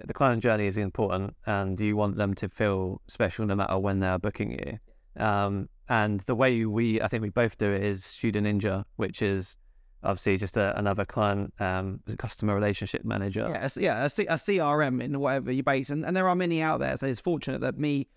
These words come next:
Speaker 2: and Chris both use Studio Ninja and, and fully recommend it as well. Like, uh,
Speaker 1: Yeah, it's changed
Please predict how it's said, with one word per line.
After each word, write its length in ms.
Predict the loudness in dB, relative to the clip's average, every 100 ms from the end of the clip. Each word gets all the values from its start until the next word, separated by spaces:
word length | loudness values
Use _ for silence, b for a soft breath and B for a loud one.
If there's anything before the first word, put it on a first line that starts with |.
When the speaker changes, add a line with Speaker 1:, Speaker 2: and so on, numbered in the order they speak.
| _
Speaker 2:
and 200 | -4 -2
Chris 200 | -2 -2
both 260 | 0 0 0
use 160 | -4
Studio 280 | -2 0 2
Ninja 440 | 0 0 -2 -2 -2
and, 200 | -4 -6 _ _
and 160 | -2 0
fully 240 | 0 2
recommend 460 | 0 0 0 2 0
it 40 |
as 140 | 0 0
well. 320 | 0 2 0
Like, 300 | 0 -2 -4 -8 _ _ -6
uh, 80 | -4
Speaker 1:
Yeah, 80 | -4
it's 220 | -4 -6 _ -20
changed 260 | -20 -20